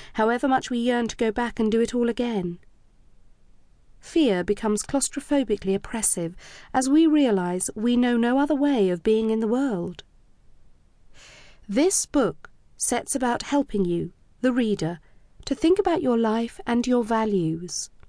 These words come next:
It is based on my thirty years of working as a therapist with a range of clients from all walks of life,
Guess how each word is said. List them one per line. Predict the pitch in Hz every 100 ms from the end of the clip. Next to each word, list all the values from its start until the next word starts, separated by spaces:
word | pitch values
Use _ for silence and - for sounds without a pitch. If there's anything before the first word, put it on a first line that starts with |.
| - - - - - - - - - - - -
It | 269
is | 262
based | 240 240 277 -
on | 240
my | 214 208
thirty | - 254 285
years | 277 202 196
of | 202 220
working | 202 202 233 226
as | 254
a |
therapist | - 214 196 - 196 -
with | 247
a |
range | 240 269 302 302
of | 320
clients | - 269 226 175 - -
from | - 247
all | - 262 269
walks | 247 233 - -
of | 214
life, | 214 190 175 -